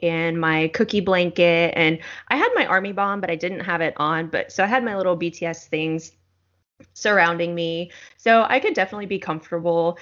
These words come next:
If any of you guys have listened to any of our, um, past episodes about the tour, there were a few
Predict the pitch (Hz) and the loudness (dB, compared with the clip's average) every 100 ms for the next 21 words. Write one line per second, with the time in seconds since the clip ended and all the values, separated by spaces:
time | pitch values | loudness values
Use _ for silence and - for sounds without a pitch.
0 | - _ _ - 190 180 - _ _ - | -18 _ _ 0 0 -2 -12 _ _ -4
1 | 214 226 214 196 190 - _ - 196 180 | -2 0 2 2 0 -6 _ -6 -2 2
2 | 175 175 170 180 165 170 170 165 165 160 | 2 2 0 0 0 0 0 2 2 2
3 | 160 - 170 165 165 175 170 175 175 175 | 2 0 -2 -2 -2 -2 0 -4 -2 -2
4 | 160 160 160 160 160 - 233 170 156 185 | -2 -4 -6 -6 -8 -4 -2 0 0 -2
5 | - _ _ _ _ - - - 175 202 | -10 _ _ _ _ -20 -20 -12 -2 2
6 | 269 415 349 339 349 349 262 269 269 311 | 4 4 2 2 0 -2 -6 -4 0 4